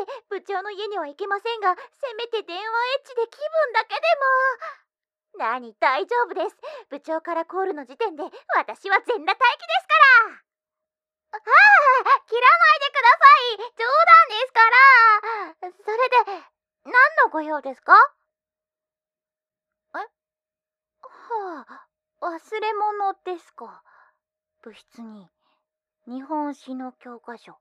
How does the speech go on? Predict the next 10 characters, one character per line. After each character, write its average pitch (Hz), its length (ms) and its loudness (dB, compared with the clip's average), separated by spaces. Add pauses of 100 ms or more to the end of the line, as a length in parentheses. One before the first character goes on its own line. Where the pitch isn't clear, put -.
(1080)
あ 269 680 -10
あ、 - 20 -20 (240)
大 392 280 -6
丈 523 240 -2
夫 440 100 -4
で 277 120 -12
す - 140 -20
よ。 214 240 -12 (920)
明 330 100 -6
日 - 80 -20